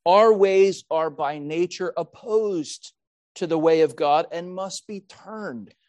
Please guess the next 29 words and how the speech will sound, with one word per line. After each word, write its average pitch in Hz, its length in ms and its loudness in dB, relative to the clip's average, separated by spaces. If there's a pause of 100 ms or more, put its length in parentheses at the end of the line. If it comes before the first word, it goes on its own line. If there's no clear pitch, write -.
(300)
by 170 380 -2
the 220 160 0
Lord's 170 440 -6
direction 165 760 -8 (320)
from 156 240 -10
that 165 220 -2
which 170 200 -8
they 156 140 -2
originally 170 640 -4
take, 156 400 -6
or 135 100 -8
they 131 160 -6
will 120 220 -8
lead 170 220 -8
us 151 280 -6
to 143 200 -8
our 120 180 -4
own 139 340 -6 (340)
destruction." 135 760 -4
And 110 100 -12
then 123 80 -12
he 135 40 -8
goes 139 240 -2
on 165 220 2
to 143 60 -2
put 151 160 -4
it 135 80 -8
this 139 240 -6
way, 113 180 -2